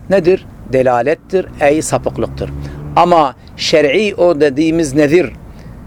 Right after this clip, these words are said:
Başta her ne kadar caiz değilse de adam yaptıysa, tamam mı? Yaptığından dolayı, tamam mı? Aleyhisselatü Vesselam'ın sünnetine aykırı yapmış olur. Ama yapıp da yerine getirirse o kurbanı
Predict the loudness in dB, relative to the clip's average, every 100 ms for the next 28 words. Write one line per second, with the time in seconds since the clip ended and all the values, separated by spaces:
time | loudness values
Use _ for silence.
0 | -18 -18 -4 2 2 2 2 4 2 2
1 | 0 2 2 2 2 2 0 0 2 2
2 | 2 0 2 0 0 -2 -2 0 -2 -2
3 | -2 -2 2 2 2 0 -8 -18 -20 -18
4 | -18 -6 -2 0 0 -4 -6 -14 -8 0
5 | 0 2 2 2 4 2 2 2 4 2
6 | 2 -4 -12 -20 -4 0 0 0 -4 -8
7 | -14 -20 -20 -20 -20 -6 0 0 2 0
8 | 0 -2 0 0 0 -2 0 0 0 0
9 | 0 -2 -2 0 0 -2 -8 -10 -12 -12
10 | -20 -20 -20 -6 0 4 4 4 4 2
11 | -2 -2 0 2 0 0 0 0 0 0
12 | 2 4 4 2 0 2 0 0